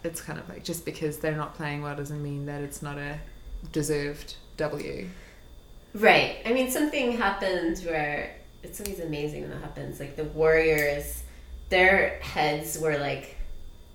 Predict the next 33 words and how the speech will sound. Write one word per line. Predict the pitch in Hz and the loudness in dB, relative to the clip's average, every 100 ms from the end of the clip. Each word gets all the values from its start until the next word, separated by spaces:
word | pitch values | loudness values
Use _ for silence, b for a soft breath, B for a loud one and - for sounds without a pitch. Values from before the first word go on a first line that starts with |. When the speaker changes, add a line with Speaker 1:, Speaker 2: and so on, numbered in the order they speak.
| - | -2
Speaker 2:
not | 160 151 - | 4 4 4
in | 151 | -2
the | 143 | -2
right | 135 - - | -2 -2 -4
place. | - - | -4 2
Speaker 1:
Mm, | 196 180 185 - - - | 4 4 2 -4 -6 0
mm-hmm. | 180 180 170 170 - | 2 2 0 -6 -6
Speaker 2:
Which, | 202 196 | -4 2
but | 220 214 | 6 6
usually | 214 214 214 208 180 | 6 4 6 6 6
it's | 165 - | 4 2
the | 151 | 2
other | 151 160 151 | 4 4 2
team, | - 117 120 - | 0 -4 -4 -2
Speaker 1:
Mm-hmm, | 185 180 170 156 | 2 2 2 -2
Speaker 2:
you | |
know, | 143 143 | -2 -2
where | 147 | 0
they | 180 | 4
Speaker 1:
mm-hmm. | 180 | 6
Speaker 2:
just | 175 170 | 6 2
kind | 151 | -4
of, | 143 | -6
like, | 143 | -4
maybe | 151 156 156 | 2 2 2
get | 156 147 | 0 -2
excited | 139 - 139 139 135 135 - | -2 -6 -6 -4 -2 -2 -4
and | 139 | -6
then | 139 | -6
they | 139 | -6
just, | 135 131 - | -8 -8 -10
like, | - - - | -12 -14 -12
fall | - - | -8 -8